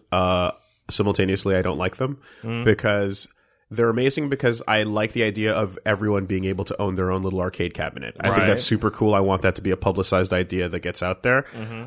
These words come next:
Speaker 1: I don't like them because they're too small and they're bad if you're, like, used to a real arcade cabinet.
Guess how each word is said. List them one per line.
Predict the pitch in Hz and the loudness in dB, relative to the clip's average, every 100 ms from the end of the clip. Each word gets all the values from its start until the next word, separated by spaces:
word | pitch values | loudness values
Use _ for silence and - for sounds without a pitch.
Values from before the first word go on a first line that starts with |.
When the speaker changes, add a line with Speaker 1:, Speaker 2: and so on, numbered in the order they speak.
| 135 | -4
Speaker 1:
I | 98 101 | 0 2
don't | 110 95 | 2 2
like | 110 107 | 2 2
them | 104 | 0
because | 92 110 87 | 0 0 0
they're | 98 | 0
too | 90 - 104 | -4 -6 -4
small | 95 - 98 98 | -2 2 4 4
and | 92 | 2
they're | 95 | 0
bad | 92 95 95 | 0 0 2
if | 92 - | -2 -2
you're, | 95 92 | -2 0
like, | 90 87 90 - | 0 -2 -2 -6
used | 95 90 | -6 -4
to | 95 | -4
a | |
real | 90 92 78 | -2 -2 -4
arcade | 73 71 - | -4 -8 -8
cabinet. | 76 - 62 - | -10 -10 -14 -14